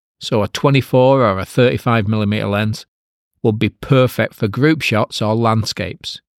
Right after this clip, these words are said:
because it opens up and you can see wider than you can with your own eyes. Over fifty millimeters, and the view narrows and brings the subject closer to you.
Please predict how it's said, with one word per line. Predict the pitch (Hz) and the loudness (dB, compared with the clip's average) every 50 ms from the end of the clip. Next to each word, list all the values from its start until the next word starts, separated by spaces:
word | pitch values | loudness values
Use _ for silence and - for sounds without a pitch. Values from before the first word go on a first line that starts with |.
| _ _ _ _ - | _ _ _ _ -6
because | - 110 - - 110 107 107 - - | -6 -4 0 0 0 0 0 -2 -4
it | 120 117 - - | -4 -2 0 2
opens | 147 139 - 151 139 123 104 | 2 2 2 2 0 2 2
up | 117 113 - - | 2 0 0 0
and | 107 104 | -2 -2
you | 107 | -2
can | - - 110 | -2 -2 -4
see | - - - 117 113 | -2 0 0 2 2
wider | 107 104 107 110 113 113 113 107 98 101 95 | 2 2 2 2 2 2 2 0 0 -2 -2
than | 92 101 98 95 98 | -2 -2 0 0 0
you | 98 92 | -2 -2
can | - - - 107 98 98 101 98 | -4 -4 -4 -2 -2 0 -2 -2
with | 95 90 95 | -2 -2 -4
your | 98 95 95 | -4 -4 -4
own | 92 92 92 95 | -4 -4 -4 -4
eyes. | 95 92 92 92 92 - - - _ _ _ _ _ - | -4 -6 -8 -10 -10 -12 -14 -16 _ _ _ _ _ -2
Over | - 123 147 156 147 139 | 0 2 2 2 2 0
fifty | 117 - - 110 - - - 104 | 0 0 0 -2 -2 -2 -2 -2
millimeters, | 101 98 92 90 90 92 92 95 - - 120 123 - - - _ _ _ _ _ _ | -2 -2 -2 -4 -4 -4 -4 -6 -4 -4 -4 -4 -6 -8 -12 _ _ _ _ _ _
and | - 104 101 98 | -2 0 0 2
the | 101 | 0
view | 92 95 - 110 107 107 107 104 | 0 0 2 2 2 4 4 2
narrows | 107 104 113 117 117 101 98 98 101 107 113 - - - | 2 2 2 2 0 0 0 0 0 0 -2 -4 -6 -6
and | - 101 101 - | -6 -4 -4 -2
brings | 107 104 101 104 - - | -2 -2 -2 -2 -4 -4
the | 101 | -6
subject | - - - 131 113 110 - 110 104 - _ - - | -4 -2 0 0 0 0 -2 -4 -4 -4 _ -12 -10
closer | - - 123 113 107 - - 110 | -4 0 0 0 2 0 -2 -4
to | - - - 117 113 | -4 -2 0 0 0
you. | 104 95 92 | 0 0 -2